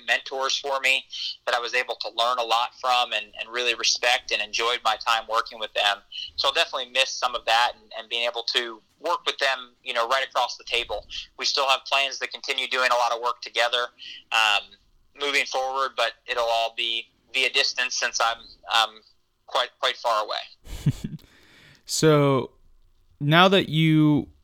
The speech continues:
Speaker 2: we're talking about this part where now you're far away and you transition over here at Clemson,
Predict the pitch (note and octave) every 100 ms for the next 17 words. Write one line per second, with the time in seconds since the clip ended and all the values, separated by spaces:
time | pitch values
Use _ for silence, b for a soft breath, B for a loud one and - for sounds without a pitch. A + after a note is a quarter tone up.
0 | - - C3+ C#3 C3+ D3+ C#3 C3+ B2+ B2+
1 | - B2+ B2+ B2+ B2 B2 A#2+ - C3 B2+
2 | D#3 D#3 D3 C3+ B2 - C3 B2 - B2+
3 | A2+ A#2 A2+ A#2 - - C#3 D3+ C3 A#2+